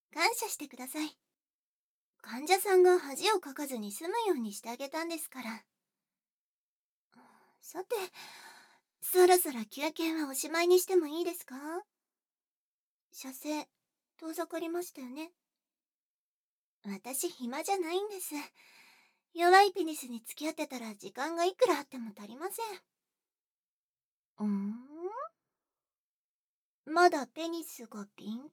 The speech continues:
感ですか。でも、それは患者さんの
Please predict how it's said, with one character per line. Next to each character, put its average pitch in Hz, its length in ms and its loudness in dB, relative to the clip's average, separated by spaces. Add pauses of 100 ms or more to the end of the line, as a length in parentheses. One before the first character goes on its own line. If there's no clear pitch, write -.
感 330 400 -12 (840)
で - 160 -8
す - 180 -16 (120)
か。 - 340 -20 (1800)
で 233 80 -10
も、 247 160 -4 (400)
そ - 200 -14
れ 269 140 -6
は 392 180 6
患 269 240 -10
者 392 60 -2
さ 440 180 -6
ん 453 60 -12
の 453 60 -12